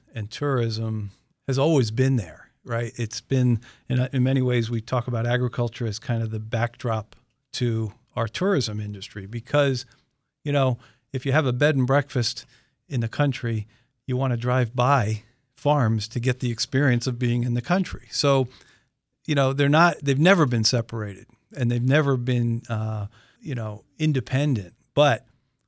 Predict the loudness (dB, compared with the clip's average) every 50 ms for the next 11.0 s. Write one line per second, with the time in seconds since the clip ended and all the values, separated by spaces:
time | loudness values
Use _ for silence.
0 | _ _ -6 -6 -4 -2 -4 -4 -2 2 4 4 6 6 4 2 0 -2 -2 0
1 | 0 0 0 -2 -2 -2 0 -2 0 0 0 2 2 2 2 0 -2 -4 -4 -4
2 | -4 -2 -2 -2 -2 0 0 0 -2 -2 -6 -10 -16 _ _ _ _ _ _ _
3 | _ _ _ _ _ _ -20 _ -2 0 2 4 6 6 4 4 4 2 0 2
4 | 2 4 4 4 4 2 2 0 -2 -2 -6 -10 -8 -4 -4 -2 0 0 0 -2
5 | -2 -4 -6 -6 -8 -14 -20 _ -12 -6 -6 -4 -2 0 0 2 2 2 0 -2
6 | -4 -6 -8 -12 _ -8 -6 -6 -6 -8 -6 -4 -4 -4 -4 -6 -8 -10 -10 -10
7 | -10 -10 -8 -4 -2 0 0 0 2 0 0 0 -2 -6 -14 -20 -20 _ _ _
8 | -6 -2 -2 0 0 -2 -4 -8 -16 _ _ -2 0 0 0 0 0 0 0 0
9 | 0 -2 -6 -14 _ _ _ _ -8 -6 -4 -2 -2 -2 -2 -2 -4 -6 -8 _
10 | _ _ _ _ _ -2 -2 0 2 4 6 6 6 6 4 4 2 0 -4